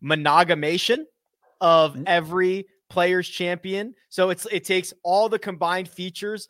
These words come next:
Speaker 1: of all the Players Champions for, like, thirty or forty years, and that trophy is supposed to represent all of them.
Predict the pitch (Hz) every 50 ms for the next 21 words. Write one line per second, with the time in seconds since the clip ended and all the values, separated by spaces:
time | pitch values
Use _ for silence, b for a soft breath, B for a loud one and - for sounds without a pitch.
0 | b b b b 165 151 165 165 180 180 180 170 _ 170 170 175 175 165 - -
1 | 165 165 165 170 180 185 190 190 - - 175 165 156 147 143 - _ _ _ _
2 | _ _ 180 170 170 170 175 175 165 160 - 170 170 170 165 156 151 151 156 165
3 | 170 185 208 202 - B B B B - 170 170 160 156 165 170 180 - - -
4 | - 170 185 190 180 - 175 160 151 - - 139 - 165 160 - - 156 139 156
5 | 156 151 - 160 139 131 160 156 151 139 - - - _ _ _ _ _ _ _
6 | _ _ - 151 147 151 135 131 110 - 107 95 78 101 120